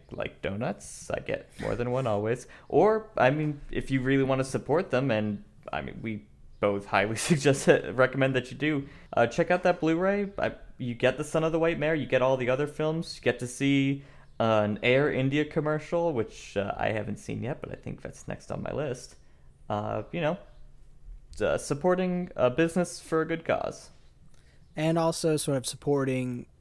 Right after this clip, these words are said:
Speaker 2: Marcel Yankovic's legacy as well. I think that's what, um, we would love for you to get out of this episode, is just how incredible of an artist and animator Marcel Yankovic is.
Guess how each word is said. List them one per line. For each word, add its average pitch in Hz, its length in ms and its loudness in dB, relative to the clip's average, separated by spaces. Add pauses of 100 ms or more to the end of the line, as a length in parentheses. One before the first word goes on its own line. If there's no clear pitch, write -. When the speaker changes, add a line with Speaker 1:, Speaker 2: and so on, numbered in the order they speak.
(140)
Speaker 2:
Marcel 127 340 -2
Yankovic's 117 680 -8
legacy 113 420 -10
as 101 180 -14
well. 113 200 -6
I 110 120 -8
think 139 160 -2
that's 127 260 -2
what, 120 220 -2 (440)
um, 117 240 -4
we 127 100 -2
would 139 140 2
love 139 280 -2
for - 240 -4
you 127 140 0
to 120 80 -4
get 123 160 -6
out 120 140 -4
of 117 40 -8
this 120 180 -6
episode, 120 420 -6
is 117 140 -6
just - 280 -8
how 117 500 -8
incredible 127 480 -4
of 117 80 -6
an 117 80 -8
artist 113 500 -8
and 117 180 -6
animator 117 580 -8
Marcel 120 320 -6
Yankovic 120 480 -8
is. 120 320 -8